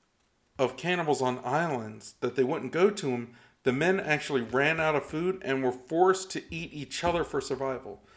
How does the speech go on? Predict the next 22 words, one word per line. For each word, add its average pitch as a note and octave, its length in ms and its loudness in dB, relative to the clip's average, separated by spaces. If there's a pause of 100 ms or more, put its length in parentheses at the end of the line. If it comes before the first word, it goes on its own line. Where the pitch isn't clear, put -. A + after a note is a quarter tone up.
(260)
So - 180 -4
they E3 120 4
were C#3+ 140 4
so G3+ 380 8
afraid F3+ 560 2
of - 260 -8
cannibals F#3 800 0
that - 240 -2
they D#3+ 580 -2
ended C#3+ 260 2
up - 180 2
becoming B2+ 560 -2
them. - 240 -8 (840)
That's E3 300 4
just - 220 -8
messed C#3+ 560 2
up. C3+ 360 -6 (420)
That D3 140 0
is A#2 80 -2
just A#2 240 -8
messed F#3+ 760 2 (540)
up. - 440 0